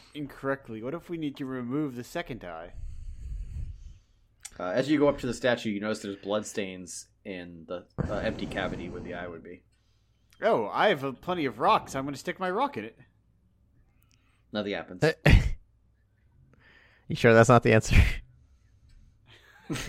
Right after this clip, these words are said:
Speaker 2: Uh,
Speaker 3: Is there another pathway
Speaker 2: oh,
Speaker 3: out of
Speaker 2: I'll
Speaker 3: this room?
Speaker 2: Yeah, there's a room to the way to the
Speaker 3: Oh.
Speaker 2: north.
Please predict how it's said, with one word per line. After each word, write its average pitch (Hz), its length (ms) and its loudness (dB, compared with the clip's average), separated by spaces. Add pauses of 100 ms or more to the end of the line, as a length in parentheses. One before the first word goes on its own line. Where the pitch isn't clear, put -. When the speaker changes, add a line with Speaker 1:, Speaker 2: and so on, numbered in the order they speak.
(1900)
Speaker 2:
Uh, 104 120 2
Speaker 3:
Is 127 80 10
there 175 100 12
another 156 280 12
pathway 131 360 12
Speaker 2:
oh, 131 40 12
Speaker 3:
out 131 100 12
of 151 60 6
Speaker 2:
I'll - 20 6
Speaker 3:
this 170 160 4
room? 190 240 2 (920)
Speaker 2:
Yeah, 139 180 6
there's 117 160 2
a 117 40 0
room 117 140 0
to 113 80 -4
the 101 200 -6
way 104 140 -2
to 95 60 2
the 85 80 -6 (100)
Speaker 3:
Oh. 92 60 8
Speaker 2:
north. - 180 -2